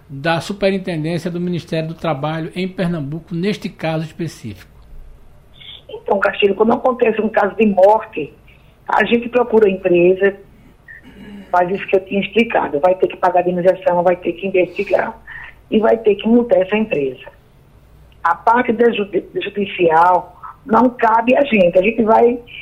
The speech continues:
Speaker 2: isso que a gente faz, os documentos que a gente tiver, serve para balizar o processo, mas a gente não faz o processo judicial.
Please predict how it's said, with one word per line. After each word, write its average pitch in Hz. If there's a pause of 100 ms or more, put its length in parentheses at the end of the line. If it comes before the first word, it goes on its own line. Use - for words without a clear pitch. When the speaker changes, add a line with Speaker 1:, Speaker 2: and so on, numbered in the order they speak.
(220)
Speaker 2:
isso 277
que 269
a 269
gente 294
faz, 240
os 233
documentos 226
que 240
a 226
gente - (340)
tiver, 208 (540)
serve 262
para 254
balizar 262 (480)
o 220
processo, 220
mas 220
a 220
gente 233
não 262
faz 233
o 226
processo 202
judicial. 90